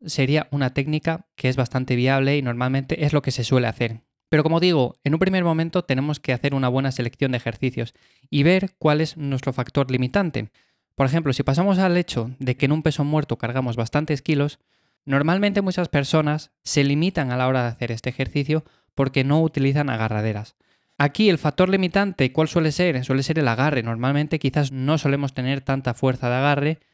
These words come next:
como kilos podemos mover en dicho ejercicio. Lo más normal aquí sería, en un principio, utilizar este tipo de herramientas como los straps y luego, con el paso del tiempo, ir fortaleciendo ese agarre.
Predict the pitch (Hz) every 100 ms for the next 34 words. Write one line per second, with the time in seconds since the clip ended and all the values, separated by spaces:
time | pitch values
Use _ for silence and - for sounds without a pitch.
0 | _ _ - 165 160 139 139 151 151 127
1 | 127 135 127 120 127 - 120 117 120 120
2 | 110 - 110 - 110 _ _ _ 135 120
3 | 127 135 131 139 143 - 165 135 143 175
4 | - 131 139 139 131 160 123 107 _ _
5 | - 131 120 123 131 120 - - 123 -
6 | 113 113 110 - 117 113 151 180 185 -
7 | 117 113 117 123 - 170 - - _ _
8 | - 180 202 190 214 - _ - 117 113
9 | 135 143 143 135 151 135 143 156 _ _
10 | _ - 202 - 160 131 127 135 151 151
11 | 139 - 131 127 107 107 107 123